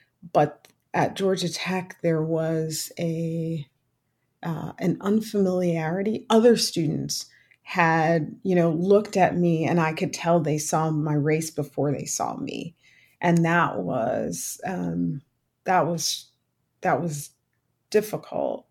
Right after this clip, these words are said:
because I hadn't navigated, um, the kind of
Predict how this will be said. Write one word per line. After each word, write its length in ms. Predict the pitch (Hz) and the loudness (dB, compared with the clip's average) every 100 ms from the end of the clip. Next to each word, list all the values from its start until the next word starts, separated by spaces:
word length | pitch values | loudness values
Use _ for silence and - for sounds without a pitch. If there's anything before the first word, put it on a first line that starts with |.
| _ | _
because 320 | - 196 175 170 | -8 -6 -4 0
I 120 | 175 | 0
hadn't 520 | 156 185 185 190 165 | 0 0 2 2 0
navigated, 1200 | 175 170 160 165 170 156 165 165 160 156 160 156 _ _ _ _ | 0 2 2 0 -2 -2 -4 -4 -4 -6 -8 -10 _ _ _ _
um, 580 | 170 170 160 165 160 156 - _ _ - - | 0 2 2 0 -2 -6 -10 _ _ -12 -2
the 100 | 185 | -2
kind 440 | 180 190 180 175 | 0 2 4 4
of 240 | 151 147 | 2 -2